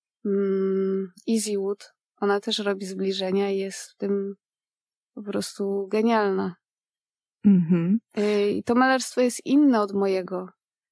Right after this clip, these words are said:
Speaker 1: ale, ale ma coś w sobie, co bardzo mnie inspiruje i,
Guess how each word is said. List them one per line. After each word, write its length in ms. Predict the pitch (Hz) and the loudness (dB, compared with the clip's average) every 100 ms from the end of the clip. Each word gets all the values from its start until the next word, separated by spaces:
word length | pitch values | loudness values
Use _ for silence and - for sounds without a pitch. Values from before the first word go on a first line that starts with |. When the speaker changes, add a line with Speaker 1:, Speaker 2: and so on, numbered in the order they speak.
| _ | _
Speaker 1:
ale, 640 | - 196 208 214 214 214 - - | -2 0 2 2 2 0 -4 -2
ale 400 | 208 214 220 208 | -2 -2 -2 -2
ma 360 | 175 202 226 | 0 0 0
coś 200 | 226 247 | 0 -6
w 160 | - - | -8 -12
sobie, 640 | - 233 233 233 233 226 - - | -6 -2 0 0 0 -2 -6 -14
co 260 | - 226 220 | -4 -2 0
bardzo 380 | 220 220 220 | 0 -2 -2
mnie 420 | 220 214 214 220 - | 0 0 0 -2 -2
inspiruje 800 | 220 208 - 226 220 220 220 - | -2 -2 -2 -2 0 -2 -2 -4
i, 360 | 214 214 214 | -6 -6 -10